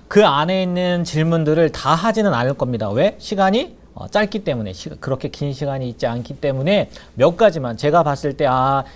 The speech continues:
이 질문에 대한 답들은 우리가 꼭 알고 있으면 좋겠다"라는 것들만 몇 가지를 하려고 하거든요. 그래서 지금 이 시간 먼저 교회 생활에 관한 질문과 답에 대해서 나눠보려고 합니다.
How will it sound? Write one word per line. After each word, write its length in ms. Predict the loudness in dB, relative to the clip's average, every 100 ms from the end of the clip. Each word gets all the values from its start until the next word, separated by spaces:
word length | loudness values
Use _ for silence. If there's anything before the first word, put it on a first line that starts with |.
| -4
이 180 | -2 0
질문에 460 | 0 0 2 2
대한 380 | 4 4 4 0 -8 -4
답들은 440 | -4 -2 0 0
우리가 240 | 0 0 0
꼭 180 | 0
알고 240 | 0 0 0
있으면 460 | 2 0 2 0
좋겠다"라는 760 | -2 -6 -4 0 0 0 -2 -2
것들만 720 | -2 -2 -4 -2 0 0 -2 -10 -2
몇 180 | 0 4
가지를 360 | 2 2 0
하려고 360 | -2 0 -2 -2
하거든요. 580 | -2 0 0 -2 -6 -10 -6
그래서 480 | -4 2 4 4 0 -18 -8
지금 280 | -2 0 0
이 100 | 0
시간 440 | 2 2 2 0 -8 -10
먼저 400 | -2 2 4 2 -2 -18
교회 400 | 0 4 6 4
생활에 420 | 4 2 4 4 2
관한 520 | 0 -4 0 0 -2
질문과 760 | -2 0 2 2 2 2 2 -2
답에 380 | -4 0 4 4
대해서 520 | 2 2 4 4 4
나눠보려고 640 | 0 0 2 2 -2 -4
합니다. 480 | -6 -6 -4 -2 -4